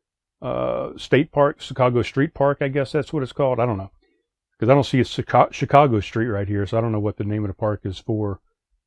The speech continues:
or what it's named after, but there's a stairwell right here. So I pulled up. Uh, Willie went by sometime after me. He was a, a little bit behind me, but I pulled in and I said to myself, "Okay, self,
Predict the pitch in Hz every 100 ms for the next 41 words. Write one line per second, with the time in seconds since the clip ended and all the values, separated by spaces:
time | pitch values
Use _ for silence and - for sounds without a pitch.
0 | - 98 107 98 113 110 101 113 113 -
1 | 98 101 - _ _ _ _ _ 180 180
2 | - 247 233 131 104 98 98 98 95 92
3 | _ _ - 139 175 - 190 131 110 -
4 | _ _ _ _ _ _ _ _ - 113
5 | 107 117 139 165 147 135 - _ _ _
6 | _ _ 127 139 127 127 127 143 127 123
7 | 113 113 - 98 95 113 110 101 113 -
8 | 156 156 131 120 120 120 113 110 101 98
9 | 101 - _ _ _ - 170 - 175 147
10 | 131 127 123 - 127 120 - 131 127 113
11 | - 120 110 139 120 104 117 107